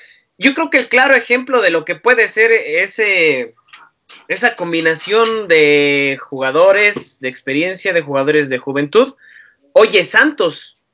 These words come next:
¿no? Santos, un equipo que lo mezcló, que tiene jugadores interesantes,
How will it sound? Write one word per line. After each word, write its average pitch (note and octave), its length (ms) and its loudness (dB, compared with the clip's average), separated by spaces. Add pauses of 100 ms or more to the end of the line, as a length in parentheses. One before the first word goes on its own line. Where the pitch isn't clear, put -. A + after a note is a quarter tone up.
(100)
¿no? F#3+ 200 -4
Santos, B3 640 -2
un A3 160 -4
equipo A3 420 -2
que F3 120 -4
lo E3 120 2
mezcló, F#3+ 540 0
que F#3 100 -4
tiene F#3+ 280 -6
jugadores F3 500 0
interesantes, G3+ 960 0